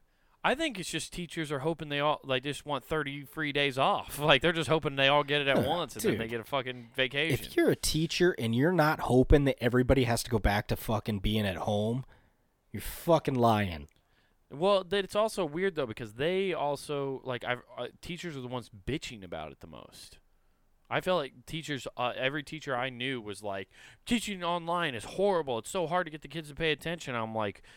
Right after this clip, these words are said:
Speaker 2: Yeah.
Speaker 1: "Uh, it's also 'cause you're not needed anymore. The internet can teach you everything." <laughs> Like,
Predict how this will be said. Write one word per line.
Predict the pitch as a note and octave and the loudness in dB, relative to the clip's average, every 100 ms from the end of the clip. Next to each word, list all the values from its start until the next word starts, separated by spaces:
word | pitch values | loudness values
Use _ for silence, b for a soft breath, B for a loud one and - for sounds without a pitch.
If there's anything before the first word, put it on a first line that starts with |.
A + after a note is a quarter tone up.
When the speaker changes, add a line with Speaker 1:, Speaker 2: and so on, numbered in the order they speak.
| b | b
Speaker 2:
Yeah. | G#2+ - B3+ D4 A#2 | 4 8 8 8 6
Speaker 1:
"Uh, | A2 G2+ G2 F#2+ F#2 _ | 6 6 4 0 -4 _
it's | B2+ B2+ | -2 2
also | E3 F3+ D#3+ - | 2 2 -2 -4
'cause | B2+ A2+ - b b _ | -6 -8 -10 b b _
you're | A2+ B2+ D3 D3 D3 D3 C#3 C3 _ A2+ | -8 -2 0 0 0 0 -2 -4 _ -10
not | B2 C#3 C#3+ C#3+ C3+ - _ - | -4 0 0 0 -2 -8 _ -14
needed | A2 C3+ D#3+ D#3 C#3+ C3+ | -6 0 2 4 4 4
anymore. | C3 B2+ B2+ B2 A#2 A2 G2 b b C3 | 2 2 0 2 2 2 0 b b 2
The | E3+ | 4
internet | F3+ F3 E3 | 4 2 0
can | D#3+ | -2
teach | C#3+ E3+ - | -4 -4 0
you | D#3+ | 2
everything." | D#3+ C3 G#2+ G2 G2+ F#3+ - | 2 0 -4 -6 -6 -6 -2
<laughs> | G#3+ | 2
Like, | G#3+ G#3 F3 | 2 2 -8